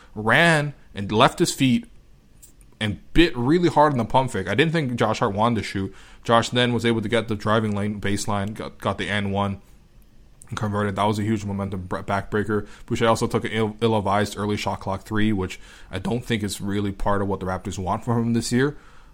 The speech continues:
uh, especially not in the game where the Raptors are losing.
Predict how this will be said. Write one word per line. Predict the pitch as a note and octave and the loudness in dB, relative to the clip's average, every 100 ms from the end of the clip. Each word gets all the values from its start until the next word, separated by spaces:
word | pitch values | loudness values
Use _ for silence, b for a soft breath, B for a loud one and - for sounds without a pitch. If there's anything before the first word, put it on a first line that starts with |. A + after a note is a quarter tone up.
| - | -16
uh, | - F2+ F2 | -8 -6 -4
especially | F#2 - F2+ A2+ | -4 -2 -2 0
not | A2+ | 0
in | G#2+ | -2
the | G2 | -4
game | G#2 | -4
where | G#2 | -4
the | F#2 | -2
Raptors | G2 G2+ F#2 | -4 -4 -6
are | |
losing. | F2 G2 G#2+ E3 | -4 -2 0 -2